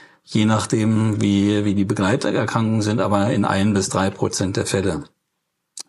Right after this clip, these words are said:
Ähm, das wesentliche, der wesentliche Unterschied ist natürlich die Erholungszeit. Eine Bypass-Operation mit Durchtrennung des Brustbeins braucht in aller Regel acht bis zwölf Wochen, bis der Patient wieder auf dem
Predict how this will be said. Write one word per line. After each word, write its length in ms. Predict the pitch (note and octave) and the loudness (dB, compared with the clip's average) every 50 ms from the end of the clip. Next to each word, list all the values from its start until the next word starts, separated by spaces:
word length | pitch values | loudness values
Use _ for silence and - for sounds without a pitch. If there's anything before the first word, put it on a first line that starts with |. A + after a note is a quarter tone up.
| _ _ | _ _
Ähm, 720 | G2+ G2 G2 G2+ G2+ G#2 G#2 G#2 G2+ G2+ G#2+ C#3 F3+ - - _ _ _ _ _ _ _ _ _ _ _ _ _ _ | 0 2 2 2 2 2 2 2 2 2 0 -2 -4 -8 -12 _ _ _ _ _ _ _ _ _ _ _ _ _ _
das 600 | - D3+ C#3+ C3+ A#2 G#2+ G#2 - - - A2 F#2 | -4 -4 -2 0 0 0 0 0 -2 -4 0 0
wesentliche, 580 | G#2 A2 C3+ D#3+ D#3+ F3 D3+ - C3 B2+ B2 B2+ | 2 2 2 2 2 2 2 0 0 -2 -2 0
der 200 | B2 A2 G#2+ G#2 | 0 0 0 0
wesentliche 440 | A2+ B2+ C#3 C#3 C3+ A#2+ A#2 B2 A#2 | 0 0 0 0 0 0 0 0 0
Unterschied 380 | G#2 A2+ A#2+ A2 F#2+ A2+ A2+ | 0 0 0 0 0 -2 -2
ist 140 | - A#2+ - | -4 -2 -2
natürlich 360 | A2+ G2+ - - A2 G2+ - | -2 -2 0 -2 -2 -2 -2
die 80 | - G#2+ | -2 0
Erholungszeit. 840 | F#2+ F2 F2+ G2+ G2+ G#2 G#2 G2+ G2+ - - F#2+ F2+ E2 - - - _ _ - - - - - | 0 2 2 0 0 0 0 -2 -2 -2 -4 -4 -4 -6 -8 -12 -16 _ _ -18 -16 -16 -16 -6
Eine 200 | - G2+ G#2 G2+ | -4 -2 -2 0
Bypass-Operation 1000 | G#2 G2+ G2+ A2+ - - C#3 B2+ - - A#2+ - A2+ A2 G#2+ G#2 - C3+ A2 A2 | 0 0 0 0 0 0 -2 0 0 -2 -2 -2 0 0 0 0 0 -2 0 0
mit 140 | A2 A2 A#2 | -2 -2 -2
Durchtrennung 460 | A#2+ F#2 - - - A2+ G#2 A2 G#2+ | -2 -4 -4 -2 -2 0 0 0 0
des 160 | G2 F2 - | 0 -2 -2
Brustbeins 840 | - G2+ G#2+ C3+ D3 - - - F#2 F2 F#2 G2 A2 C3 C#3 - - - - - - - - _ _ _ | -2 -2 0 0 0 -2 -2 -2 0 0 2 2 0 0 -2 -4 -10 -12 -18 -20 -20 -20 -20 _ _ _
braucht 380 | - G#2+ F#2+ G2 A2+ A#2+ - - | -2 0 2 2 2 0 0 -2
in 100 | A#2 E2+ | -2 0
aller 320 | - G2 G#2 A2 A2 A2+ | 0 0 0 0 0 0
Regel 460 | A2+ A2 A2 A2 A2 G#2+ A2 A2+ - - - - | 0 0 0 0 0 0 0 -2 -4 -6 -4 -2
acht 320 | G2+ A#2+ A#2+ - - - | -2 -2 -2 -4 -8 -8
bis 200 | - B2 - - | -8 -6 -6 -4
zwölf 300 | - - G2+ G2+ F#2+ F#2 | -2 0 0 0 0 0
Wochen, 320 | F#2+ F#2 G#2 A2 B2 A2+ | 0 0 0 0 -2 -2
bis 180 | G2+ G#2+ F#2+ - | 0 -2 -2 -2
der 100 | - G#2 | -4 -2
Patient 440 | - - G#2 - - A#2+ G2 F#2+ F#2+ | -2 -2 -2 0 0 -2 -2 0 -2
wieder 220 | G#2 G2+ G#2+ - | -2 0 0 0
auf 160 | - F2+ - | -2 -4 -4
dem 320 | - - G#2 F#2+ F#2 F2+ | -4 -2 -2 -2 -2 -2